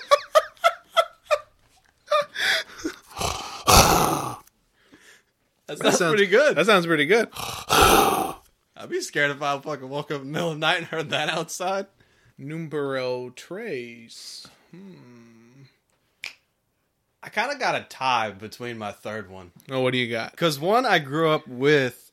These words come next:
Speaker 1: in my childhood.
Speaker 2: Mm-hmm, mm-hmm.
Speaker 1: And the other one I kind of got into my senior year of high school, really.
Speaker 2: Okay, well, go ahead. Keep going.
Speaker 1: The first one, the one that I will,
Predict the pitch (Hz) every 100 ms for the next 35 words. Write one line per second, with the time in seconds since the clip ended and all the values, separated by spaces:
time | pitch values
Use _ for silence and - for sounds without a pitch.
0 | - 135 131 120 107 131 127 113 107 101
1 | 98 - 139 135 120 123 127 120 _ 143
2 | 147 147 - 151 208 202 175 156 135 127
3 | - 143 135 131 110 123 127 127 123 131
4 | 127 - 120 113 110 107 104 98 - 110
5 | - 123 151 185 226 233 226 254 - 262
6 | 269 262 269 311 294 _ - 139 147 143
7 | 143 135 131 135 131 139 127 - _ _
8 | _ _ _ _ 143 160 160 196 240 -
9 | 240 - 151 143 - _ 147 160 185 170
10 | 156 147